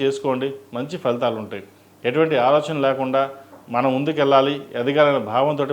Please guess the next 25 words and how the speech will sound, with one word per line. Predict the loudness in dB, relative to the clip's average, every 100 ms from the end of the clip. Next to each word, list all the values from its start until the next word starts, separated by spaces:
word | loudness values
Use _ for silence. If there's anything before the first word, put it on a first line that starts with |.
| -4
ముందుకెళ్ళండి. | -4 -4 -4 -4 -6 -8 -16 -10 -4
అవంతట | -2 -2 -2 0
అవే | 0 -2
మీకు | -6 -10 -12 -18 -12
ముందుకు | -8 -6 -6
వస్తాయి. | -10 -14 -18 -18 -20 -20 -20 _ -10
ఈ | 0 4
రాశివారు | 4 4 2 2 -6 -12
ప్రతిరోజు | -8 -2 -2 -2 -6
ప్రతినిత్యం | -6 -6 -4 -6 -8 -12 _ -10 -4
అమ్మవారికి | 2 6 6 2 -10 -16 -18 -4 2
ఆరావళి | 6 4 2
కుంకుమతోటి, | -4 -4 -2 0 -2 -4 -8 -14 -6
కుబేర | 2 2 2
కుంకుమతోటి, | -4 -4 -2 -2 -2 -6 -8 -20 -20 -20 -6
మొగలుపూ | -2 0 0 -4 -6
కుంకుమతోటి | -6 -4 -2 -2 -4 -6 -12 -20 -20 -12 -4
అమ్మవారిని | 2 2 2 -4 -8 -10
పూజించండి. | -4 -2 -2 -2 -4 -4 -8 -18 -20 _ -8
లక్ష్మీ | -6 -2 -2
అష్టోత్తరం | 0 -2 0 -2 -4 -10 -20 -16 0
లేదా | 4 4 2 -4 -20 -18 -4
శ్రీమాత్రే | -2 0 0 -2 -2 -2
నమః | 0
అని | -2